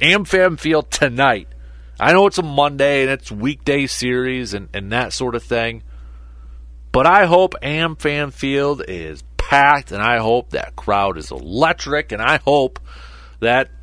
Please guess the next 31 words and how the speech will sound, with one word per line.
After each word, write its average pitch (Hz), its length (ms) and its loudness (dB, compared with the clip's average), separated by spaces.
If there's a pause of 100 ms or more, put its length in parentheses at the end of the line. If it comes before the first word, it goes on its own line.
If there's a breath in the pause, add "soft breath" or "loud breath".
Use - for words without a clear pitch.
you 123 100 -2
know, 120 140 0
they 131 220 -2
treat 147 380 -8
this 123 180 -10
as, 101 140 -14
like, 113 160 -6
a 67 60 -14
playoff-like 117 840 -2
atmosphere, 90 480 -8
because 131 340 -4
it 143 140 -12
kind 170 260 0
of 156 100 -4
is. 156 340 -2
It 104 100 -10
really, 156 340 -6
I 120 60 -6
mean, 127 120 -6
this 147 200 -6
is 123 80 -14
the 117 80 -6
last 139 500 0
time 151 280 -2
we're 135 140 -2
gonna 139 160 -6
see 131 200 -8
these 139 200 -10
two - 180 -12
ball 135 280 2
clubs 98 480 -4